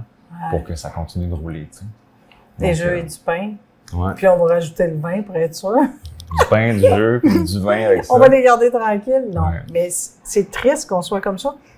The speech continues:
Speaker 1: Mais je pense qu'on a souvent, moi, en ayant fait de la politique, je me dis, les gens qui disent, « Ah, le, le monde politique, c'est différent. » Non, le monde politique, c'est des individus comme nous, sauf qu'ils rentrent dans les rouages. C'est de dire, « Est-ce que je peux garder mon intégrité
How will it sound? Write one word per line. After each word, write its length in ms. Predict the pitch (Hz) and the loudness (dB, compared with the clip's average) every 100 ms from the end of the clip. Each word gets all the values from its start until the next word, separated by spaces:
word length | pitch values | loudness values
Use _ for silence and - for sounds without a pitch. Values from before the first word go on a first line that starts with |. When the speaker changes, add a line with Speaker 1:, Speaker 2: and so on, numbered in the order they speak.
| _ | _
Speaker 1:
Mais 100 | 185 | -2
je 80 | 185 | 0
pense 220 | 311 403 | 2 2
qu'on 240 | - 202 196 | 2 0 2
a 120 | 220 | 0
souvent, 400 | - 208 254 359 | -2 0 0 2
moi, 180 | 233 311 208 | 0 2 2
en 140 | 190 | 2
ayant 260 | 180 185 190 | 2 2 0
fait 80 | |
de 60 | 208 | -2
la 80 | 196 | 0
politique, 400 | 190 170 294 269 | -2 -2 -6 -2
je 40 | |
me 120 | 214 170 | 0 0
dis, 420 | 160 196 247 262 - _ _ _ _ | 0 -2 -2 -2 -10 _ _ _ _
les 160 | 175 180 | -2 2
gens 180 | 240 285 | 2 2
qui 100 | 196 | -2
disent, « 320 | 185 214 226 - - | -2 -2 -2 -8 -2
Ah, 240 | 226 277 | 2 4
le, 100 | 247 190 | 4 2
le 100 | 196 | 2
monde 240 | 226 262 | 0 2
politique, 420 | 233 190 - 302 | 2 2 -4 -10
c'est 140 | 302 220 | -6 -6
différent. » 440 | - 214 226 240 | -2 0 2 0
Non, 340 | 196 208 294 262 | 0 0 0 0
le 80 | 190 | -2
monde 180 | 214 240 | -2 0
politique, 380 | 226 196 302 302 | 0 0 -8 -4
c'est 100 | 214 | -2
des 220 | 190 208 | 0 0
individus 440 | 202 185 185 233 | -2 -4 -8 -6
comme 320 | 247 208 180 | 0 0 0
nous, 220 | 190 277 - _ _ _ | -2 -2 -4 _ _ _
sauf 400 | - 269 330 - | -2 0 0 -4
qu'ils 180 | - 208 | -4 0
rentrent 280 | 185 240 254 | 2 2 0
dans 140 | 190 | -2
les 160 | 180 180 | -4 -4
rouages. 580 | 180 180 190 208 196 - | -4 -4 -2 -2 -4 -8
C'est 100 | 180 | -2
de 100 | 175 | -2
dire, « 140 | 170 208 233 - | 0 0 0 -2
Est-ce 160 | 180 | -10
que 100 | - | -8
je 80 | 214 | -10
peux 180 | - 202 | -8 -4
garder 240 | 185 170 | 0 -2
mon 260 | 202 196 175 | -2 -6 -6
intégrité 840 | 202 202 202 175 170 156 208 214 | -10 -8 -8 -8 -8 -4 -2 -2